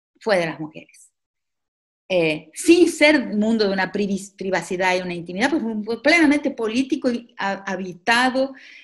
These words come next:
y atravesado por una cantidad enorme de presencias y con su propia politicidad, capacidad de decisión,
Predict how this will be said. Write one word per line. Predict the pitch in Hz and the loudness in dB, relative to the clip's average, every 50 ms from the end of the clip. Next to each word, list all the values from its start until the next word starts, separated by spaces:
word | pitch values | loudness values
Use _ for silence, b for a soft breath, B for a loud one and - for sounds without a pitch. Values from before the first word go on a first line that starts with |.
| B B | B B
y | 208 214 | 0 2
atravesado | 202 196 196 - 226 196 185 175 165 165 - - - 220 220 226 233 233 233 226 233 | 2 2 2 0 0 0 0 0 -2 -4 -6 -4 0 2 2 2 2 2 0 -2 -4
por | - 180 175 | -6 -8 -8
una | 180 175 175 | -8 -10 -10
cantidad | - 170 165 165 170 175 180 190 190 180 | -8 -8 -8 -8 -6 -6 -4 -4 -4 -4
enorme | 175 175 196 214 233 247 240 220 190 | -4 -6 -2 -2 0 0 0 -2 -4
de | 180 180 | -4 -4
presencias | - 175 165 170 - 202 214 220 - - 240 240 233 B B B B B | -4 -6 -8 -8 -8 -10 -8 -6 -6 -6 -6 -6 -10 B B B B B
y | 185 185 180 | -14 -8 -6
con | 185 180 165 | -4 -4 -4
su | 175 180 170 | -4 -8 -6
propia | 185 214 233 226 226 208 196 - | -2 -2 -2 0 0 -2 -2 -2
politicidad, | 214 214 208 208 190 - - - 190 180 - 190 175 165 175 190 202 202 202 - | -2 -2 -2 -2 -4 -6 -10 -12 -14 -14 -10 -10 -8 -4 0 0 0 0 0 -2
capacidad | 196 185 - 190 185 - - 190 180 180 190 | -6 -6 -6 -8 -8 -6 -6 -4 -2 -2 0
de | 190 180 | 0 -2
decisión, | 170 170 170 170 - 160 - - - 226 214 214 214 208 214 214 220 - - | -2 -4 -6 -6 -10 -12 -12 -6 -2 0 0 2 2 0 -2 -2 -4 -8 -12